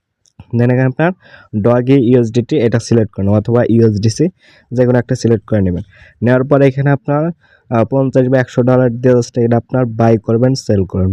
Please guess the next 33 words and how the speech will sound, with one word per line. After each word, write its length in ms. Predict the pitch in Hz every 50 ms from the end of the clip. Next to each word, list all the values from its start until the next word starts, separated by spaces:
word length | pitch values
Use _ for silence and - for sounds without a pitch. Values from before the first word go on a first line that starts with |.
| 98 104
বাই 140 | 110 113 113 -
করবেন, 240 | 123 117 120 123 123 120 -
সেল 140 | - 110 104 92
করুন, 160 | 104 92 95 98 104
ঠিক 100 | 117 127 151 151
আছে? 120 | - 139 107 - _ - - - - - - 110
যদি 120 | 120 120 131
আপনার 160 | - 147 139 131 -
পঞ্চাশ 260 | 147 147 135 143 139 123 127
ডলার 180 | 131 131 135 131 -
থাকে 220 | 135 127 123 147 165 208 - _ _ - _ _ _ _ -
তাহলে 220 | 131 135 139 143 139 143
maybe 180 | 139 135 143 139 135
আপনার 280 | 131 - 143 139 143 143 135 - _ _ _ _ _ _ _ _ _ _ _ _ _ _ _ _ - - - - 104 131
দশ 140 | 131 131 123 120
বারের 160 | 131 127 135 139
মতো 120 | 135 135 135 123
বাই 100 | 131 127 120 -
সেল 100 | 123 123 120
করতে 180 | 127 113 - - 127
হবে। 140 | 123 151 190 247 _ _ _ - - _ _ - 123
আর 60 | 120 123 131
যদি 140 | 131 139 143 135
আপনার 200 | - - 139 135 135 131
একশো 180 | - - - 135 135
ডলার 220 | 143 139 143 139 - -
থাকে 200 | 139 139 147 165 196 - _ _ _ _ _ _ -
তাহলে 260 | 131 123 127 127 131 131 123
আপনার 220 | - - 143 135 131 - -
পাঁচবার 360 | 139 139 135 123 127 139 135 131 127
বাই 120 | 127 123 123 -
সেল 100 | 135 123 117
কমপ্লিট 280 | 123 120 120 113 123